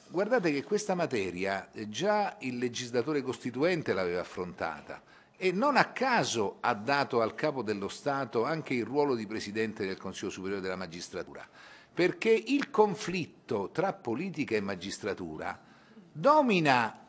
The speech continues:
il processo democratico. Eh, Beniamino Franklin diceva che la democrazia si regge sull'invidia fra i poteri. Eh,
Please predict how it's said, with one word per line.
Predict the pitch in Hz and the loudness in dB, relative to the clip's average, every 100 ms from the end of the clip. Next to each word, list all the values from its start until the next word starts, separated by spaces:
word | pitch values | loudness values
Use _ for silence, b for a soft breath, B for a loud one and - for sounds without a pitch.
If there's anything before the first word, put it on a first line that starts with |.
| 151 | -4
il | 120 | 0
processo | 147 127 139 - 123 | 0 4 4 2 0
democratico. | 120 117 120 123 110 104 101 107 110 110 | 0 -2 2 2 2 0 0 2 2 0
Eh, | 127 127 123 123 113 | -2 0 2 0 -2
Beniamino | 123 151 175 208 175 | 0 0 0 0 2
Franklin | 202 240 208 - 165 143 131 | 4 2 2 2 2 2 -2
diceva | 135 147 143 131 123 | 0 0 0 2 0
che | 120 | 0
la | 123 | 0
democrazia | 120 123 120 117 - 139 | 0 -2 -2 -2 0 0
si | 117 120 | 2 2
regge | 135 120 120 | 2 2 -2
sull'invidia | - 120 120 117 113 123 117 113 | -2 -4 -4 -4 -2 -4 -2 -2
fra | 117 | 0
i | 110 | 0
poteri. | 95 95 107 90 87 82 B B B B B B | 0 -4 -2 -2 -4 -10 B B B B B B
Eh, | - 98 101 - | -14 -12 -12 -14